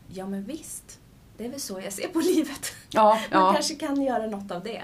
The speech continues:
Speaker 2: Ja.
Speaker 1: Men framförallt är det ju mötet.
Speaker 2: Ja, men
Speaker 1: I
Speaker 2: eller hur?
Speaker 1: mötet och när, om vi ska ta avsked
Speaker 2: Mm.
Speaker 1: av någon som har varit väldigt viktig
Speaker 2: Mm,
Speaker 1: för oss.
Speaker 2: mm.
Speaker 1: Så,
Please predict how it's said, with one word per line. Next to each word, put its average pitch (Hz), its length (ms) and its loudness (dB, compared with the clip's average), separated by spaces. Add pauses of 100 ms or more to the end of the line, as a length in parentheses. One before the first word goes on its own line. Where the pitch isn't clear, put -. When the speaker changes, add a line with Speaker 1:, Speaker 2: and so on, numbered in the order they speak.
(120)
Speaker 2:
Ja. 175 340 4
Speaker 1:
Men 202 320 2
framförallt 202 600 -2
är 180 140 -4
det 208 60 0
ju 170 100 -4
mötet. - 640 -8
Speaker 2:
Ja, 214 100 6
men 220 120 8
Speaker 1:
I 220 40 8
Speaker 2:
eller 214 140 8
hur? 190 120 10
Speaker 1:
mötet 165 480 2
och 175 160 -2 (140)
när, 170 240 -6
om 180 140 -8
vi 175 80 -8
ska 170 480 -6 (1040)
ta 202 80 -4
avsked 196 680 -6 (280)
Speaker 2:
Mm. 170 260 2 (320)
Speaker 1:
av 202 140 -4
någon 185 220 -6
som 202 260 -12 (1300)
har 226 120 -4
varit 180 260 -6
väldigt 180 380 -8
viktig - 280 -6
Speaker 2:
Mm, 196 140 8
Speaker 1:
för 196 160 -2
oss. - 60 -8
Speaker 2:
mm. 175 320 2 (880)
Speaker 1:
Så, 185 400 -4